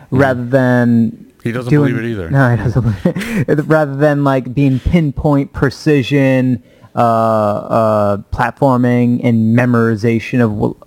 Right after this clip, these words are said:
Speaker 2: of enemy patterns.
Speaker 1: Mm.
Speaker 2: That's what Ghosts and Goblins like.
Speaker 1: Right,
Speaker 2: This
Speaker 1: right.
Speaker 2: one's not so much that. You still have to do platforming, but you have a fly button. That's, like, one of the big
Speaker 1: Oh.
Speaker 2: things. Like, like, you can jump and you can change your direction of your jump midair.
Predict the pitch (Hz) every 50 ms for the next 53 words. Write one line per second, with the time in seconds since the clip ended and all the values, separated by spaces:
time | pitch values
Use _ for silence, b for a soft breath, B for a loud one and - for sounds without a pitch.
0 | _ - 120 110 98 - - 143 131 117 113 110 101 - - 104 104 107 113 131
1 | 156 165 - - - - - 92 92 123 98 - 110 101 - 123 104 - 120 -
2 | 131 131 127 135 135 - 143 139 - 85 - 139 - - 147 139 120 117 131 127
3 | - - 135 135 127 120 - - - 131 127 131 127 127 120 110 - - 147 135
4 | 135 131 - 139 135 131 - - 139 120 117 - 131 127 120 123 123 123 120 120
5 | B B B B B B - 131 131 127 139 180 180 170 - 254 269 269 196 127
6 | 113 113 110 101 - _ _ _ _ - 143 - 170 - 170 185 180 170 151 151
7 | 180 180 214 196 143 120 113 131 139 127 - - 139 131 - - 143 139 147 131
8 | 117 104 - - - 139 175 208 - - - - 147 147 143 135 127 - 139 127
9 | 120 117 - - - 131 143 160 170 151 170 170 160 147 151 151 165 170 - -
10 | 202 202 202 202 190 - - 160 160 156 160 180 185 170 147 - 180 180 - -
11 | 151 127 123 131 139 127 120 123 151 180 202 226 214